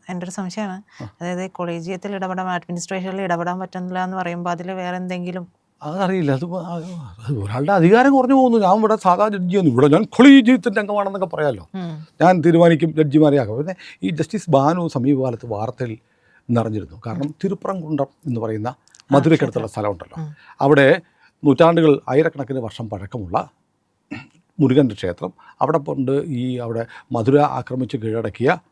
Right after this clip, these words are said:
Speaker 2: ആ, മുസ്ലിം ഭരണാധികാരിയായ സിക്കന്ദർ അവിടെ വലിയ കൂട്ടക്കൊലയൊക്കെ നടത്തി, ഹിന്ദുക്കളെ കൂട്ടക്കൊല ചെയ്തുകൊണ്ടിരിക്കുമ്പോൾ വിജയനഗര സാമ്രാജ്യം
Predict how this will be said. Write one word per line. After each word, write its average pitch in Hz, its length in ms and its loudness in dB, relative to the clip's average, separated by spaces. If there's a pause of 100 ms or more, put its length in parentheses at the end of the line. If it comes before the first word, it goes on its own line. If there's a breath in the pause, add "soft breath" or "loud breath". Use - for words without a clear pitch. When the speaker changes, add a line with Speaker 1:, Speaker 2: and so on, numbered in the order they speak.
(680)
Speaker 2:
ആ, - 20 -6 (680)
മുസ്ലിം 165 400 2
ഭരണാധികാരിയായ 117 640 -4 (100)
സിക്കന്ദർ 127 400 -4 (580)
അവിടെ 120 220 -4
വലിയ 123 340 -2
കൂട്ടക്കൊലയൊക്കെ 110 580 -8
നടത്തി, 98 200 -10 (100)
ഹിന്ദുക്കളെ 131 420 -8
കൂട്ടക്കൊല 117 340 -6
ചെയ്തുകൊണ്ടിരിക്കുമ്പോൾ 98 640 -4 (360 loud breath)
വിജയനഗര 151 440 4 (100)
സാമ്രാജ്യം 113 480 -4